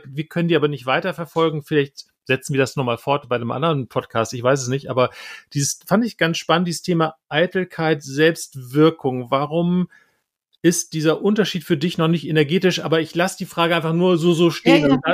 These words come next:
Speaker 2: ja,
Speaker 1: da würde ich
Speaker 2: ja,
Speaker 1: jetzt
Speaker 2: ja.
Speaker 1: weiterarbeiten,
Speaker 2: Ja, ja.
Speaker 1: ehrlich gesagt. Also es,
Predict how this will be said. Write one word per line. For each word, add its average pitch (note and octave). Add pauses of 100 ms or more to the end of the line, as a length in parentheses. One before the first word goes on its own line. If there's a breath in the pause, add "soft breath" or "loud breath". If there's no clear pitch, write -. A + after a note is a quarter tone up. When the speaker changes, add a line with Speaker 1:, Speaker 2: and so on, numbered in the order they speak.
Speaker 2:
ja, F3+
Speaker 1:
da D3+
würde G3+
ich -
Speaker 2:
ja, F#3+
Speaker 1:
jetzt D4
Speaker 2:
ja. C#3
Speaker 1:
weiterarbeiten, E3
Speaker 2:
Ja, A3
ja. G#3+
Speaker 1:
ehrlich -
gesagt. F3
Also D#3+
es, -